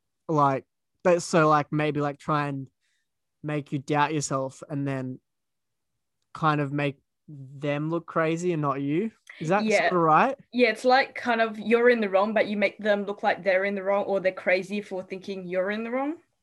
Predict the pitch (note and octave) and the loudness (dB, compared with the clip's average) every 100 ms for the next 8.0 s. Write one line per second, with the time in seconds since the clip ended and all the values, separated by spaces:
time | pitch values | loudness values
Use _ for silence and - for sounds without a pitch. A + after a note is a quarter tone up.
0 | _ _ _ E3 C#3+ D#3 E3 E3+ C#3+ - | _ _ _ -4 0 2 0 -2 -4 -8
1 | - - G2+ - _ _ _ _ _ _ | -14 -20 -20 -20 _ _ _ _ _ _
2 | - D#3 D3+ C#3+ - D3+ C#3+ D3 - F3 | -4 0 2 0 -2 -4 -4 -4 -6 -6
3 | C#3 D#3+ C#3+ C3+ C#4+ E4 - - - E3 | -4 -4 -4 -6 -8 -10 -20 -18 -2 0
4 | G#3 G3+ A3 G3+ A3 F#3 F#3 F3+ - F3+ | 2 4 4 4 2 4 2 2 0 2
5 | E3+ D#3+ E3 D#3 D#3 D3 D3+ C#3 C#3 - | 2 -2 -2 -2 -4 -4 -6 -4 -4 -8
6 | C#3+ C#3 C3+ C3+ C3+ G3 - - - - | -10 -8 -8 -6 -4 -2 -2 -4 -8 -16
7 | _ E3+ D3+ D3 D3 D#3+ F#3 G3+ A3+ | _ -8 -4 0 2 2 2 -2 -8